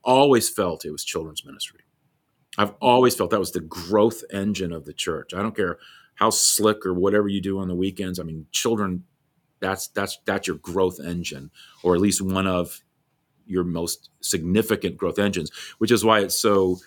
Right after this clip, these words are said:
disturbing to me that so many church leaders treat children's ministry like glorified childcare.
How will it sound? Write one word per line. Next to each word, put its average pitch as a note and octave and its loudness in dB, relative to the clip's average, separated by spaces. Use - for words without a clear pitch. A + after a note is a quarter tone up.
disturbing C#3 4
to G2 4
me F2+ 2
that F2+ 0
so A2+ 4
many G2+ 0
church F#2 -2
leaders G2+ 0
treat G#2+ 0
children's C3+ 0
ministry F#2 -2
like F2+ 0
glorified F#2+ 0
childcare. - -4